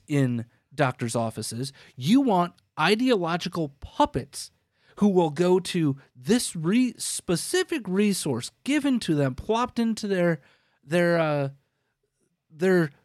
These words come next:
system, right? Their computer. "Oh, here, go here." So that it's only one resource, one set of information, right? They don't want you to,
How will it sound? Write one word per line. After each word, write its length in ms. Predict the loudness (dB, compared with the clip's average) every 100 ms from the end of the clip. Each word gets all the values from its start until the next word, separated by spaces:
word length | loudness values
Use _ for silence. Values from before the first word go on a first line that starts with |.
| _
system, 720 | -10 -2 -2 -2 -2 -2 0
right? 200 | -2 -2
Their 160 | -2 -2
computer. 720 | -4 -8 -2 0 0 -4 -10 _ _ _
"Oh, 420 | 0 4 6 4 0 _
here, 520 | -10 0 2 2 0
go 200 | -2 -2
here." 560 | -2 -6 -2 2 2 -2 _ _ _ _ _ _ _ _ _ _ _ _ _
So 180 | 0 2
that 160 | 4
it's 180 | 2 -2 0
only 300 | 2 4 2
one 520 | 2 4 4 2 -2 -6 _
resource, 760 | 2 2 2 -2 -6 -8 -14 -14 _ _ _ _ _ _ -4
one 300 | 0 2 0
set 280 | -2 2
of 180 | 2 0 -8 _
information, 920 | 4 4 4 4 4 2 -2 -6 -8
right? 300 | -4 -4 -4 -8 _ _ _ _
They 100 | 0
don't 160 | 0 -2
want 320 | -2 -2 -4
you 120 | -4
to, 280 | -2 -2